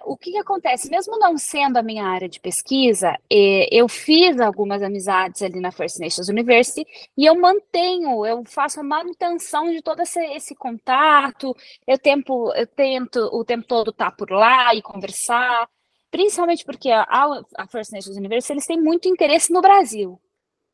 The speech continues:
porque a gente ainda tem muito povos originários, apesar de tudo que se tem feito contra os povos originários brasileiros, mas ainda se tem bastante, coisa que a gente não vê tanto aqui no, no Canadá. Eles perderam muito a raiz, a origem, a sua história, eles estão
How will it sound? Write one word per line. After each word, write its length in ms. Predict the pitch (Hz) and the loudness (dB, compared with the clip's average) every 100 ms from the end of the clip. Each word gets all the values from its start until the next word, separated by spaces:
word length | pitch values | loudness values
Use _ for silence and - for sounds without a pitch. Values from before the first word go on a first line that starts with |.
| _ | _
porque 220 | 233 - | -16 -8
a 40 | 269 | -6
gente 280 | 302 320 | -4 -2
ainda 220 | 339 320 339 | -2 0 0
tem 240 | 339 359 | -2 -2
muito 420 | 311 302 349 349 _ _ - _ _ _ _ | 0 0 0 -4 _ _ -20 _ _ _ _
povos 300 | 254 247 247 | 4 4 2
originários, 720 | 247 254 277 254 254 302 240 | -6 -6 -8 -4 -4 -4 -8
apesar 400 | 220 214 208 208 196 | -12 -10 -6 -6 -8
de 320 | - _ 180 202 | -18 _ -18 -14
tudo 240 | 220 202 | -12 -12
que 120 | - | -10
se 140 | 196 196 | -10 -8
tem 180 | 208 | -8
feito 480 | 196 - 226 262 233 | -2 4 4 4 0
contra 280 | - 196 196 | -2 -2 -4
os 80 | - | -2
povos 240 | 190 185 | -2 0
originários 480 | 196 190 190 185 180 | 0 0 0 -2 -2
brasileiros, 640 | 185 180 185 247 262 214 _ _ _ _ _ _ | -4 -2 4 6 6 2 _ _ _ _ _ _
mas 200 | - 269 | 0 2
ainda 320 | 302 302 359 | 2 2 -2
se 120 | - 330 | -2 -4
tem 160 | 302 | -6
bastante, 600 | 294 302 - 285 311 269 | -4 -6 -4 -4 -2 -6
coisa 200 | - 233 | -8 -10
que 60 | 240 | -8
a 40 | |
gente 220 | 233 233 | -8 -8
não 200 | 269 320 | -6 -4
vê 160 | 262 269 | -2 -2
tanto 320 | - 233 254 | -2 -6 -6
aqui 260 | 233 - 247 | -10 -8 -4
no, 420 | 254 254 247 240 | -2 0 0 -2
no 160 | - 247 | -2 -2
Canadá. 640 | - 262 277 226 233 226 202 | -2 -2 0 2 4 2 2
Eles 220 | 175 - | -2 -2
perderam 360 | 233 196 240 | -2 2 2
muito 480 | 247 233 262 262 302 285 | 4 2 0 -2 2 2
a 160 | 269 | 2
raiz, 640 | 262 269 226 226 247 233 190 | 0 -2 -2 -4 -4 -4 -4
a 100 | 190 | -2
origem, 540 | 202 202 220 208 202 | -2 -4 -6 -6 -8
a 40 | |
sua 160 | 202 220 | -8 -8
história, 540 | 226 - 214 208 233 | -8 -6 2 6 6
eles 140 | 208 196 | 4 -2
estão 200 | 220 | -4